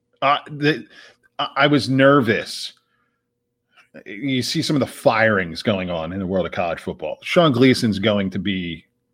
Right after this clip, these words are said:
highly sought after. But Greg Schiano was smart enough to say this time, "You know what? We're, we're gonna pay you."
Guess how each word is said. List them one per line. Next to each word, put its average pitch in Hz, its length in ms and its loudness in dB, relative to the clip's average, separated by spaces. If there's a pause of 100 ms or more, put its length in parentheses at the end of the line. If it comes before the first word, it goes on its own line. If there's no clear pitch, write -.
(140)
highly 95 340 2
sought 92 300 2
after. - 300 -4 (480)
But 131 280 2
Greg 156 200 4
Schiano 143 400 4
was 127 180 2
smart 123 300 0
enough 117 220 0
to 110 80 -4
say 107 180 0
this 101 160 0
time, 107 220 -6
"You 123 100 0
know 127 80 2
what? 135 220 2
We're, 131 100 2 (180)
we're 135 100 2
gonna 123 160 0
pay - 260 0
you." 107 280 0